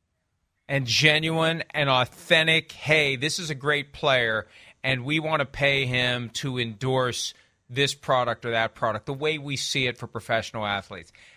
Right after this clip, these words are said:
How much of it is organic and authentic and natural endorsement deals, and how much of it is just a clumsy, flimsy front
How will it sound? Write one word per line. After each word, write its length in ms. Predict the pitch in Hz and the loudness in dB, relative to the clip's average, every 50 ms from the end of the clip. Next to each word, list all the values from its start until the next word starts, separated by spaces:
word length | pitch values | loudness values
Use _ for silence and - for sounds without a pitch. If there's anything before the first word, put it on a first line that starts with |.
| _ | _
How 240 | - - - 196 233 | -6 0 2 2 2
much 300 | 247 269 262 233 - - | 4 2 0 0 2 2
of 160 | 190 170 156 | 0 2 2
it 80 | 156 151 | 0 -2
is 180 | 147 139 113 | -4 -4 -4
organic 640 | 127 127 127 120 - 147 147 156 175 185 202 - - | -4 -6 -6 -6 -4 -4 -2 -2 0 -2 -4 -4 -4
and 100 | 160 147 | -4 -2
authentic 540 | 139 135 123 - - 143 143 143 135 - 135 | 0 -2 -2 -2 -2 -4 -2 -2 -4 -4 -6
and 240 | 120 120 120 120 | -8 -8 -4 -2
natural 720 | 123 127 127 135 139 - - - 156 151 147 143 139 135 - - _ _ _ _ _ _ _ _ _ _ _ _ _ _ _ - | 0 2 2 2 2 0 -4 -6 -4 -2 0 0 -2 -4 -10 -18 _ _ _ _ _ _ _ _ _ _ _ _ _ _ _ -4
endorsement 680 | - 156 147 127 - 151 151 147 135 - - 135 113 - | -2 -2 -2 -2 0 0 0 0 0 -2 -6 -10 -10 -6
deals, 460 | 123 120 113 110 107 104 104 101 - | -4 -2 -2 0 0 -2 -2 -4 -8
and 220 | - - 135 127 117 | -8 -6 -4 -4 -2
how 240 | - 127 147 160 | 0 0 0 0
much 300 | 160 156 151 143 - - | 2 2 0 0 0 0
of 160 | 135 127 117 120 | 0 0 0 0
it 80 | 113 | -2
is 340 | 117 113 113 113 113 - - | -2 -2 -4 -4 -6 -10 -16
just 380 | _ - - 175 175 - - 147 | _ -12 -10 -10 -10 -8 -8 -8
a 120 | 120 - - _ _ _ _ _ _ | -10 -10 -10 _ _ _ _ _ _
clumsy, 840 | - - - 160 160 170 175 180 170 151 147 165 160 151 147 139 - _ _ _ _ _ | -16 -6 -2 0 0 0 0 -2 -6 -6 -6 -4 -4 -4 -4 -6 -8 _ _ _ _ _
flimsy 840 | - 156 160 165 165 165 165 147 135 120 127 143 139 135 131 131 117 | -10 -4 -2 0 0 0 -2 -2 -4 -4 -2 0 0 0 0 -2 -4
front 800 | - - - - - - 156 156 143 127 117 107 - - - | -6 -12 -20 -14 -6 -2 0 2 2 2 0 -4 -8 -16 -18